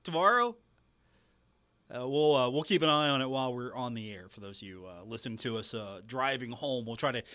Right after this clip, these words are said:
get you updated as you, uh, travel tomorrow. So let's, uh, get you caught up on what happened. We usually have Pirates baseball today, but the Pirates are off. They lost to the Rockies four to three yesterday. It was a close game.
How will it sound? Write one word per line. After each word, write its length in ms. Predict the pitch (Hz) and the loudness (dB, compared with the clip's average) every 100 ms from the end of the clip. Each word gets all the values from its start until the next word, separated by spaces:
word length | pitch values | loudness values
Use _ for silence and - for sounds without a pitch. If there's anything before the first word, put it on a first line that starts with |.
| - - - | -16 -16 2
get 240 | 156 151 | 4 6
you 60 | 147 | 4
updated 560 | 139 117 131 120 110 110 | 2 2 4 4 2 0
as 360 | 117 110 110 120 | -2 -2 -4 -6
you, 280 | 110 101 98 | -8 -10 -12
uh, 80 | 104 | -8
travel 540 | - 135 120 107 90 | 0 0 0 -4 -10
tomorrow. 680 | - 113 110 117 113 87 80 - - - - | -10 -8 -4 -4 -4 -6 -14 -20 -20 -20 -12
So 500 | - 175 175 180 - _ _ _ _ _ _ _ _ - | 2 4 4 2 -4 _ _ _ _ _ _ _ _ -10
let's, 240 | 143 - | -6 0
uh, 180 | 160 151 | 2 2
get 200 | 131 170 | 0 -2
you 60 | - | -2
caught 160 | 165 160 | 0 0
up 120 | 156 | 0
on 60 | |
what 140 | 151 156 | 0 2
happened. 540 | 156 147 151 151 143 | 0 0 -2 -2 -4
We 80 | 131 | -4
usually 320 | 135 156 156 | -4 -2 0
have 120 | 143 | -2
Pirates 320 | - 139 143 - | 0 -2 -2 -4
baseball 640 | 139 139 139 135 131 131 | -4 -2 -2 0 0 -2
today, 480 | 135 123 131 131 131 | -6 -4 0 0 -2
but 320 | 117 120 - | -4 -8 -8
the 60 | 113 | -6
Pirates 420 | 135 131 131 - | -4 -4 -6 -8
are 120 | 127 | -4
off. 300 | 131 131 123 | 0 0 0
They 420 | 123 117 110 110 110 | -4 -4 -4 -6 -8
lost 320 | 120 135 - | -4 -4 -4
to 60 | |
the 80 | 123 | -4
Rockies 480 | 117 127 120 127 120 | -2 -2 -2 -4 -4
four 280 | - 123 123 | -4 -4 -2
to 100 | 120 | -6
three 360 | - 117 127 127 | -8 -6 -4 -4
yesterday. 760 | 117 123 120 131 123 120 120 | -4 -6 -6 -4 -2 0 -2
It 60 | 117 | -4
was 120 | 117 | -6
a 60 | 117 | -6
close 320 | 135 127 - | -4 -4 -2
game. 340 | 127 117 113 | 0 0 -2